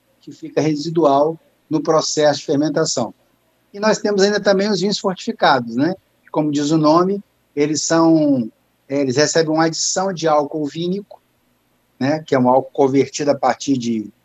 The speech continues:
de, da baga-, de bagas da, da uva. É, você destila isso e esse, essa aguardente vínica, vamos chamar assim, né? Esse destilado vínico, ele fortifica o vinho, ele aumenta o teor alcoólico do vinho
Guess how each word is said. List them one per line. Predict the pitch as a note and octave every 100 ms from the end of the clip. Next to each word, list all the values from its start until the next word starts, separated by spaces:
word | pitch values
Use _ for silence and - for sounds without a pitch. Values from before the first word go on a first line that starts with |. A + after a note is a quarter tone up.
| _ _ _
de, | A2 A2+ A2 A2
da | G#2+
baga-, | A#2+ A#2+ G#2+ -
de | -
bagas | A#2+ C#3 C#3+ B2 A2
da, | A#2 G#2+ - _ _ _
da | C#3
uva. | C3+ C#3 F3 G3+ A3 _ _ _ _ _ -
É, | C3+
você | B2 C#3
destila | C3 C#3 - - E3 F3 C#3+
isso | D3 G3 - B3 B3 _
e | F#3+ F#3 F3+
esse, | F#3 F3+ F#3 F3+ F#3 D#3+
essa | D#3 -
aguardente | D3 D3 C#3+ D3 C#3+ D3
vínica, | C#3 D#3+ F3 F#3 G#3+ A3+ _ _ _
vamos | B2+ C3
chamar | C3 A#2 B2
assim, | A#2+ - E3+ A3+ - _ - -
né? | C3+ C#3
Esse | B2+ -
destilado | A#2+ - C#3+ C3+ C3+
vínico, | C3 D3 E3+ - F#3+ - _ _
ele | D3+ E3 E3+ F3 F#3+ - _ _
fortifica | - F#3+ G3+ - - F3+ A3 A3 -
o | D3
vinho, | C3 C3 A#2+ B2
ele | C3+
aumenta | D#3 D3 D#3+ F#3 F#3
o |
teor | - D3+
alcoólico | C#3 - C3+ B2 B2+
do | F#3+
vinho | F3 F3 G#3